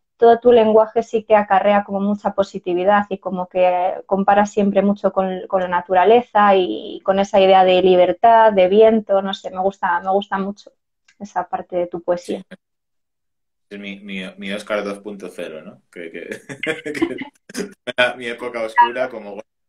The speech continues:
Speaker 2: luego ya pasamos a la época, a la época luminosa.
Speaker 1: La luminosa.
Speaker 2: <laughs> Eh, sí,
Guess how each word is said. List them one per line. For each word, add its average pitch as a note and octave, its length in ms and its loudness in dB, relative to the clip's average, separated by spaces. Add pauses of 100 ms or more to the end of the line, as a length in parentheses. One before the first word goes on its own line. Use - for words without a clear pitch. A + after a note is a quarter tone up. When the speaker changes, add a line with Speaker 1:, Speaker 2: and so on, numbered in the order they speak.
(160)
Speaker 2:
luego G#2+ 280 -12
ya G#2 340 -8
pasamos G2+ 380 -20
a F#2 100 -20
la F#2+ 80 -20
época, F#2+ 480 -20 (420)
a E2+ 100 -20
la F#2 100 -10
época G2+ 300 -8
luminosa. G#2 400 -6
Speaker 1:
La F3+ 60 4
luminosa. G3+ 640 0 (580)
Speaker 2:
<laughs> - 600 -12 (520)
Eh, G#2+ 1200 -10
sí, B2+ 320 -16